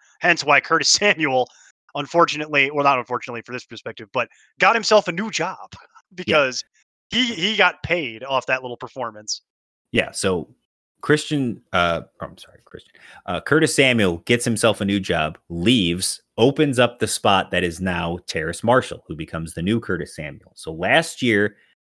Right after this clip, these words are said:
Speaker 2: they had three guys who had really strong seasons. And we had Robbie Anderson, who in terms of total points, and I prefer to look at, uh, you know, the average, the points per game, but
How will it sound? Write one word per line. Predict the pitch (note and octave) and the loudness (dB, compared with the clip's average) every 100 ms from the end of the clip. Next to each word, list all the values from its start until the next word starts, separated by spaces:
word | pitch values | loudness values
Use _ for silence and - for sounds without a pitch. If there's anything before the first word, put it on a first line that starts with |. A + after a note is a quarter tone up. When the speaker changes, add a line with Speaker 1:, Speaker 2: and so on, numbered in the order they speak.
| _ | _
Speaker 2:
they | F#2 F#2 | 0 2
had | F#2+ F2 | 2 -2
three | - F2 A#2+ C#3 | -8 -4 -4 2
guys | A2 E2 D#2+ E2+ E2 - - | 2 2 0 -4 -8 -14 -12
who | F2+ | -6
had | F2 E2+ | -4 -4
really | F2 G#2 A2 | -4 -2 -2
strong | G#2 - G2 F#2 F#2 | -6 -6 -4 -4 -6
seasons. | - D2+ - - - - _ | -10 -14 -16 -20 -20 -20 _
And | D#2+ D#2+ | -14 -8
we | F2+ F#2 | -6 -4
had | F#2 F2 E2+ E2+ - | -2 -2 -2 -4 -8
Robbie | E2+ F#2+ A#2+ C#3 B2+ | 0 2 2 2 2
Anderson, | A2+ G#2+ G#2 F#2+ G2+ _ _ _ _ | 0 -4 -4 -4 -6 _ _ _ _
who | - G2 F#2+ | -4 -2 -2
in | F2 | -2
terms | - G#2 F#2+ | -2 -2 0
of | F#2+ F2 D#2 _ - | 0 -2 -4 _ 0
total | C3+ B2 G2+ | 4 4 2
points, | - F2+ E2 - | -2 -6 -6 -10
and | F#2 | -8
I | E2+ | -8
prefer | G#2+ - D3+ | -8 -4 -2
to | A2+ | -2
look | F#2 E2+ | -2 -4
at, | E2+ _ _ _ _ | -8 _ _ _ _
uh, | F2+ C#2+ A1 - _ _ _ _ _ D#2 | -12 -10 -10 -14 _ _ _ _ _ -18
you | |
know, | C2+ | -16
the | - - | -14 -8
average, | E2+ D#2+ D2 D2 | -6 -6 -8 -12
the | - | -12
points | - E2 D#2 | -10 -10 -10
per | - | -10
game, | D#2+ E2+ E2 | -4 -4 -2
but | E2 | -2